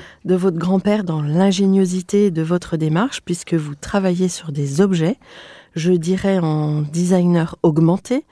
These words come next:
en inventeur, par exemple, un casque de moto, par-ci, qui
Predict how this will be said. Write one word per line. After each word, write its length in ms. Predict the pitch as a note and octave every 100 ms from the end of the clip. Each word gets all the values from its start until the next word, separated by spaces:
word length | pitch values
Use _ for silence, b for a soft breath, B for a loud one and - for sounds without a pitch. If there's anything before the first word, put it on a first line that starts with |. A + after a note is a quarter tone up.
| B B B
en 260 | E3+ E3 E3+
inventeur, 760 | F#3 E3+ D#3+ - C4 D#4 - _
par 180 | E3+ E3+
exemple, 540 | D#3+ E3 G3+ C#4 - -
un 200 | E3+ D#3+
casque 400 | - F#3+ - F3
de 140 | D#3+
moto, 440 | D#3+ D#3 - A#3 - b b b b
par-ci, 500 | D#3 A#2+ - A#3 - _ _
qui 260 | - F3